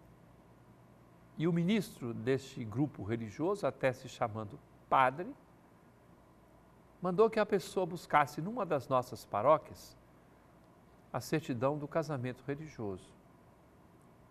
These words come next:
E o casal chegou até lá e descobriu que não estava casado.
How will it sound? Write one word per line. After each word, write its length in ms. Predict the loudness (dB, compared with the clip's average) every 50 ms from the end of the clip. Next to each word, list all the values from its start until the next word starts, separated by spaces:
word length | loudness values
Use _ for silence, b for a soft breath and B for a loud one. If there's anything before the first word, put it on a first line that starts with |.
| -20 -20 -20 -20 -20 -10 -8
E 60 | -8
o 60 | -6
casal 520 | -2 0 0 0 2 4 6 8 8 6 4
chegou 380 | 0 -10 -10 -8 -2 -2 -2
até 200 | -2 0 -2 0
lá 260 | 2 4 4 2 2 -2 -8 -20 -20 -20 -20 -20 -20 -20 -20 -20 -20 -20 -20 -20 -20 -20 -14 -10
e 80 | -6 -4
descobriu 500 | -4 -4 -2 -4 -4 -4 -2 -4 -4 -6
que 120 | -6 -6
não 100 | -8 -8
estava 320 | -4 -2 -2 -2 -2 -2
casado. 500 | -4 -6 -6 -2 0 2 2 2 2 -2